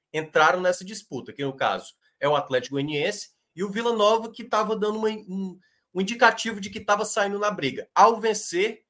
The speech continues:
ele já volta de novo ali pra aquela disputa onde ele tava disputando desde o começo do campeonato,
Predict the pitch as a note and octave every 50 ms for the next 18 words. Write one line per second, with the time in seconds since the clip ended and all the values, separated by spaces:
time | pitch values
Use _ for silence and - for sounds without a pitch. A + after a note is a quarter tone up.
0 | _ _ _ _ D#3 D3+ E3+ E3+ D3 F3+ F#3 E3 C3 C3+ D#3 F3+ F3+ F#3 F3 F3+
1 | F3 D#3+ D#3+ E3 D3+ F3 E3 D3+ E3 D#3+ - F3 - E3+ F3 F3 F3 - - -
2 | D3+ E3+ - - F#3+ G3 - _ _ _ - C#3 D#3 D#3 D3+ E3+ F3 F#3+ G3 G3
3 | - D#3 D3+ D#3+ E3 E3+ F3 - - - F#3 F#3+ - C#3+ D3 E3 D#3 C#3 C#3+ C#3+
4 | D#3+ - - E3+ C#3+ C#3+ D3 - - - F3 E3+ - G#3+ F3 D#3+ E3+ -